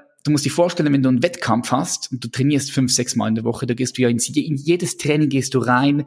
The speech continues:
mit der Absicht, auf der Bühne zu stehen und du visualisierst dir schon den Wettkampftag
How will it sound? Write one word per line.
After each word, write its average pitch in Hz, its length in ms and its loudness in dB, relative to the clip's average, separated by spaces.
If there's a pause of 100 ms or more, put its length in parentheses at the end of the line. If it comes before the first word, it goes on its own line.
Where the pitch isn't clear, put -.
(160)
mit 139 400 -2
der 156 180 2
Absicht, - 560 -2
auf 135 140 -8
der 135 80 -2
Bühne 139 320 -2
zu 120 140 -6
stehen 113 280 0
und 110 120 -4
du 123 100 -2
visualisierst 135 960 0
dir 139 320 -2 (240)
schon 139 460 0
den 135 160 0
Wettkampftag 101 720 -4